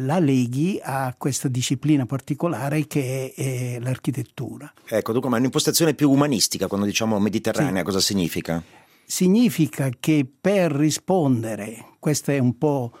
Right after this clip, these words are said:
Speaker 1: un assioma, non, non ha giustificazione, ma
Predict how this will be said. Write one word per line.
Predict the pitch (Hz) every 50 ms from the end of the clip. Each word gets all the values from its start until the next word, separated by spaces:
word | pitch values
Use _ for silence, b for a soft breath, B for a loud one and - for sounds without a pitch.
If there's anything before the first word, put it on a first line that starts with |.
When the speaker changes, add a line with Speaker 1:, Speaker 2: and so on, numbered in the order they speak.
| B B B
Speaker 1:
un | - 143 143
assioma, | 139 123 - - 202 185 165 135 127 113 104
non, | 110 117 127 131 127
non | 131 135 127 131 135 131 147
ha | 165 156
giustificazione, | 135 139 139 123 - - 156 131 135 139 - - 139 135 - - 156 147 135 127 110 113 113 123
ma | 123 127 135 127